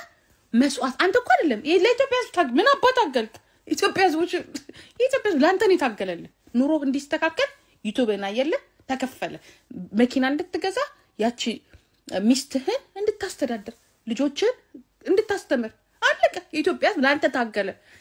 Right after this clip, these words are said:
ከአፍሪካ ሆኖ ከኢትዮጵያ ሆኖ ላንተ ታገለልህ። በየትኛው ሙያ ስራ አለ? የለም እኮ ባዶ ኔፓ ዜሮ። ያንተ ስራ መድኃኒት መቃም፣ ልጅ መጠበቅ፣ ዩቱብ መስራት፣ አለቀ። ከዛ ትወጣና እናንተ ዘረኞች፣ አንተን ቅልጥ ያልክ ዘረኛ፣ ቂጥን የተበዳ ዘረኛማ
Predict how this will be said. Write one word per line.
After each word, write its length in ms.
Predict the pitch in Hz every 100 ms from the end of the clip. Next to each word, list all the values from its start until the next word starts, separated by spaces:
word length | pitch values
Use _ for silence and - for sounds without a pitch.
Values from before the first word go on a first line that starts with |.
| _
ከአፍሪካ 440 | - 349 415 415 370
ሆኖ 200 | 330 359 427
ከኢትዮጵያ 440 | 285 285 302 -
ሆኖ 160 | 466 659
ላንተ 240 | 659 605 554
ታገለልህ። 580 | 466 320 269 240 196 175 _ _ _ _ _ _ _
በየትኛው 520 | 262 440 539 523 494 440
ሙያ 240 | 381 359 240 - _ -
ስራ 180 | - 285
አለ? 140 | 427 640 453
የለም 360 | 539 587 466
እኮ 120 | 330 240
ባዶ 300 | 196 320 302 262
ኔፓ 260 | 339 339 269
ዜሮ። 280 | 226 311 339 247 - _ _
ያንተ 240 | 247 285 381
ስራ 160 | 370 640 302
መድኃኒት 440 | 208 220 214 202
መቃም፣ 320 | 208 196 508 539
ልጅ 180 | 220 220
መጠበቅ፣ 380 | 220 294 554 554
ዩቱብ 240 | 762 605
መስራት፣ 340 | 381 294 196 233
አለቀ። 260 | 233 190 - - -
ከዛ 180 | - 262 320
ትወጣና 420 | 311 285 - 453 640 - -
እናንተ 280 | 285 392 427 381
ዘረኞች፣ 340 | 349 277 277 539
አንተን 400 | 679 679 539 453 254
ቅልጥ 320 | 370 339 -
ያልክ 200 | 320 262
ዘረኛ፣ 280 | 254 247 233 233
ቂጥን 340 | - 392 - 302
የተበዳ 360 | 294 254 196 233
ዘረኛማ 460 | 190 185 185 226